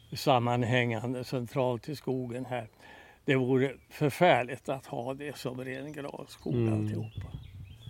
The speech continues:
Speaker 2: Ja,
Speaker 1: Jag
Speaker 2: det
Speaker 1: tror
Speaker 2: vore
Speaker 1: jag skulle tappa intresset för den skogen.
Speaker 2: Ja.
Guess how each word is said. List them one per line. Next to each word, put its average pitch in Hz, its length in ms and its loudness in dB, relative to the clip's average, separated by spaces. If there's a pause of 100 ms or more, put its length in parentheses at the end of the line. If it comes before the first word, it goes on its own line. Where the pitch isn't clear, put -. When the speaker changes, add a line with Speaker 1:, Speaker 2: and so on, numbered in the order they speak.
(120)
Speaker 2:
Ja, 131 120 8
Speaker 1:
Jag 135 100 8
Speaker 2:
det 131 40 6
Speaker 1:
tror 156 100 8
Speaker 2:
vore 147 120 8
Speaker 1:
jag 139 80 6
skulle 139 260 4
tappa 135 400 -2
intresset 135 600 -4
för 135 120 -8
den - 200 -10
skogen. - 460 -12
Speaker 2:
Ja. 113 500 8